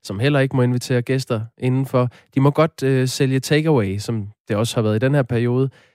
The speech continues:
så længe de ikke sælger alkohol efter klokken, øh, toogtyve.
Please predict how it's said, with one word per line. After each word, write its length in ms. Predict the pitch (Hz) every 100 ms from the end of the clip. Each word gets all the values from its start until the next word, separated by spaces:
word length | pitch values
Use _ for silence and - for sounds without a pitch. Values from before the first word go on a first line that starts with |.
| _
så 140 | - 131
længe 260 | 127 147
de 80 | 135
ikke 160 | 127 -
sælger 220 | 127 123
alkohol 440 | 98 107 113 98
efter 260 | 113 117 110
klokken, 400 | - 98 95 90
øh, 140 | 90
toogtyve. 680 | 98 135 107 - 104 98 110